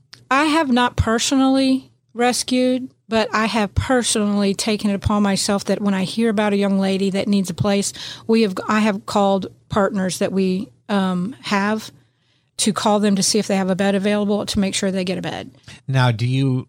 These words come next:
Speaker 2: ever need volunteers? There might be somebody listening that said, I, that is saying, "I want to get involved and, and help you."
Speaker 1: Right.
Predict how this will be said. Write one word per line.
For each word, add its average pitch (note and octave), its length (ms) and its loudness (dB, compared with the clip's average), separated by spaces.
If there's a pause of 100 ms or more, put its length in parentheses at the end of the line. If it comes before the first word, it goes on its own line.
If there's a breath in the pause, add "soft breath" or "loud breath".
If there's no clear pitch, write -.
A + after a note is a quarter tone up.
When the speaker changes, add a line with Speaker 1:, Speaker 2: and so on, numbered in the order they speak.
Speaker 2:
ever A#2+ 340 0
need A#2+ 460 0 (180)
volunteers? B2+ 720 0
There C#3+ 160 0
might F3+ 180 0
be B2 120 -2
somebody C3 380 0
listening C3 560 0
that A2+ 80 0
said, A2+ 420 -2
I, C#3+ 420 -4
that B2+ 240 -2 (220)
is B2 160 -2
saying, C3 400 0 (240 soft breath)
"I C3+ 100 -2
want G3 140 2
to D#3+ 60 2
get C#3+ 160 0
involved D3 540 0
and, B2 220 0 (200)
and C#3+ 160 0
help F3+ 420 -2
you." A#2+ 240 -6 (220)
Speaker 1:
Right. - 200 -10